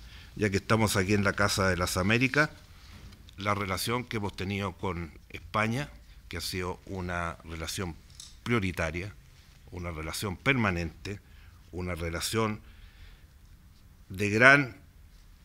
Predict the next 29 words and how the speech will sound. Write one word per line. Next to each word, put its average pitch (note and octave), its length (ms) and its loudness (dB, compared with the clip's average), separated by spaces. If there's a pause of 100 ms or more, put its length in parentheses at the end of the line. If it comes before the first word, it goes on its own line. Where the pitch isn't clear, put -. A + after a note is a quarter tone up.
(300)
transversalidad, A2+ 920 2
multiplicidad, G#2 1080 0 (340)
etcétera. C#3+ 640 -2 (800)
Lógicamente, G2+ 720 0
el F2 60 -4
primer G2+ 320 -2
inversionista F#2+ 640 -4
en E2+ 80 -8
Chile, A#2+ 320 -2 (680)
que G2 80 -6
está B2 300 2
en A2 160 -2
todos F3+ 200 4
los F3+ 140 4
sectores D#3+ 380 2
de - 20 2
la C#3+ 80 4
economía, C#3 460 2 (580)
a F#2 60 -10
diferencia A#2 640 0
de G#2+ 100 -2
otros B2+ 320 -2
países B2 400 0
que F#2+ 80 -8
invierten A2 360 -2
en G#2+ 120 -4
Chile, A#2+ 260 0
por G#2+ 140 -2
ejemplo, G#2+ 380 -4